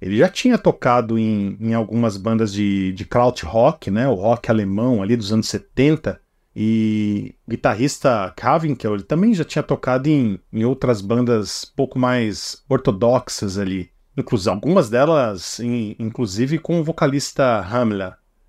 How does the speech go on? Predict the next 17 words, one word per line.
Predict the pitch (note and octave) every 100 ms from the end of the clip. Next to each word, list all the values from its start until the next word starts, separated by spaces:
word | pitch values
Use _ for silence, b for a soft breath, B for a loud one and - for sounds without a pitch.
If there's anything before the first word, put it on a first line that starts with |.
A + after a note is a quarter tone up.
| _
Mas | A#2 B2 C3+ D3 D3 D3 D3 C#3 B2+ - - - - -
eles | C3+ D3+
sempre | - G#3+ G#3
tendiam | - G3 A#2+ G#2+ C#3+ C#3+ B2+
a, | A#2 G#2+
a, | - E2 G2+ - A2+
a |
diversão | G#2 G#2+ A#2 - - B2+ D3+ E3+
e |
partiram | E3 G3+ - - E3 E3 D#3
pra | - C#3 B2 A2+ G2+ G2 -
fazer | - C#3 A2+ F#2 B2+
algo | B2 A#2+
mais | A#2 A#2+ G#2
new | B2 C3+
wave | A2 A#2+ C#3 G#2 G2+ F#2+ - -
da, | G2+ G2 F2+ F2+